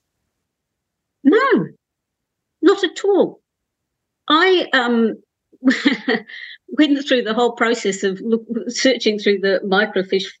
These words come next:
um, files at the Wellington Library, the gorgeous Wellington Library, before they closed it.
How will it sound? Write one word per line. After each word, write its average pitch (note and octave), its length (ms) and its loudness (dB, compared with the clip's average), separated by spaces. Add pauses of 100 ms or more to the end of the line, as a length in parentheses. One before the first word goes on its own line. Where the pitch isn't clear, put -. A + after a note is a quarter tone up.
(140)
um, F#3 380 -2 (240)
files F#3+ 500 0 (540)
at G3 160 -2
the G3 60 0
Wellington F#3+ 680 0 (160)
Library, F3 760 0
the F#3+ 140 -16
gorgeous G3 440 -2
Wellington F3+ 440 -2
Library, F3 420 -2
before E3+ 320 -12
they E3 120 -6
closed F#3 440 -6
it. - 160 -8